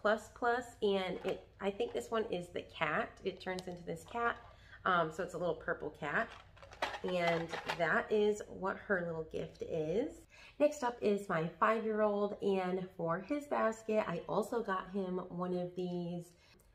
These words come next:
magic color drawing pads. His is Cars. He also got a box of chocolates. His has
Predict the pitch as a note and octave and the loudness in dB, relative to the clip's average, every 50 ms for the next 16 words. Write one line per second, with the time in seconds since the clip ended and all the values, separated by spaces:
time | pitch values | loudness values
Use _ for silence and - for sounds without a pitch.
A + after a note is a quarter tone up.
0 | _ - F#3+ F#3+ F3 F3 F3 E3+ F#3 - - - G#3+ G#3+ G3 F#3+ F#3 F#3 F#3 F#3 | _ -4 -2 -2 0 -2 -2 -4 -6 -8 -6 -4 -2 -2 0 0 0 -2 -2 -2
1 | F3+ F#3 F#3+ F#3 E3+ - F#3+ F3 F3 F3 F3 F3+ F3+ F#3 - F3+ E3+ E3 F3 G3 | -2 -2 -4 -6 -4 -2 -2 0 0 0 -2 -2 -4 -6 -4 -4 -4 -2 -2 -2
2 | A#3 C4 C4+ - - - - - _ _ - - - _ _ - - _ _ _ | -4 -4 -6 -10 -14 -18 -18 -20 _ _ -20 -20 -20 _ _ -20 -20 _ _ _
3 | _ _ _ - G#3 G3+ F3+ F#3+ F#3+ F#3+ - - - F#3 E3 D3 C#3+ E3 F#3 A#3 | _ _ _ 0 0 0 0 0 -6 -8 -10 -6 0 0 2 2 2 2 2 0
4 | C4 C4 - - - - _ - - - - - - - - - - - - - | 0 -4 -8 -14 -20 -20 _ -20 -20 -16 -14 -14 -14 -14 -16 -18 -20 -8 -2 0
5 | A3 G#3 - - F3 F3+ F#3 F#3 F#3 A3+ G#3+ G#3 G3+ G3 G3 G3 - G3+ F#3+ F#3+ | 0 2 0 0 0 0 0 0 0 0 0 2 4 4 4 2 2 0 -2 -2
6 | F#3+ - - - F3+ E3 E3 - A#3 G#3 - G#3+ F#3+ F#3 F#3 - G3+ F#3+ F#3+ F#3+ | -4 -4 -2 0 0 0 -2 -4 -10 -8 -4 -4 -4 -4 -4 -6 -6 -6 -6 -8
7 | - - F3 E3+ - - F3 E3+ E3 | -8 -8 -8 -8 -8 -8 -8 -8 -8